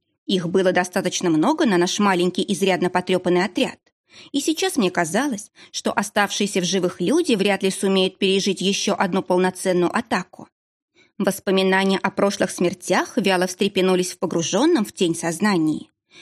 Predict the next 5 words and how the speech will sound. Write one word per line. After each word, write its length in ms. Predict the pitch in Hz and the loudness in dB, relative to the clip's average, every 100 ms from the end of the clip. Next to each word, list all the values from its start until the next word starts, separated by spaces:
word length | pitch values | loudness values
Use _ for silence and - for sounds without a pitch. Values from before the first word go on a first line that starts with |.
| - | -4
Это 220 | 269 277 | -4 -2
тело 320 | 320 - 370 196 | -4 0 0 2
может 280 | 175 175 | 2 -2
сомневаться, 640 | - 185 233 240 - - - _ | -2 -2 0 -2 -4 -14 -16 _
бояться, 640 | 175 175 165 233 - - | -2 0 0 -2 -4 -16